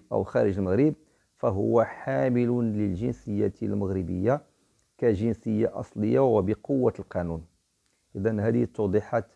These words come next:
اللي يمكن أنه نشير لها، مع العلم أنه هذا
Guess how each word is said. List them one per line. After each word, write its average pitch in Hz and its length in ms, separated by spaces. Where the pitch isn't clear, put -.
اللي 104 180
يمكن 110 280
أنه 107 380
نشير 107 300
لها، 107 280
مع 113 260
العلم 117 360
أنه 113 560
هذا 104 520